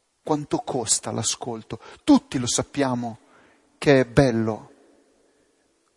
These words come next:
trovare qualcuno che ci ascolti, ma quanto sacrificio ci vuole a nostra volta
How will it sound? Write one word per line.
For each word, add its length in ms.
trovare 320
qualcuno 400
che 140
ci 240
ascolti, 760
ma 160
quanto 680
sacrificio 720
ci 160
vuole 400
a 80
nostra 340
volta 480